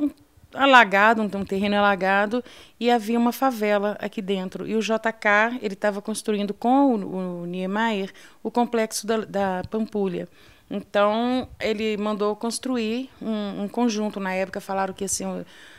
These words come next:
é, arranha-céus, né? Coisas muito grandes pra tapar a favela. Só que ele não fez isso. Ele desapropriou o pessoal, né? Indenizou e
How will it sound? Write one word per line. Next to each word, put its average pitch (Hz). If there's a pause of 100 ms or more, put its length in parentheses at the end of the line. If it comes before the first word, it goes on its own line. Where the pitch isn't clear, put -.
é, 185
arranha-céus, 190
né? 226
Coisas 196
muito 196
grandes 190
pra 220
tapar 220
a -
favela. 180 (320)
Só 240
que 262
ele 254
não 269
fez 269
isso. 233
Ele 190
desapropriou 196
o -
pessoal, 208
né? 208
Indenizou 196
e -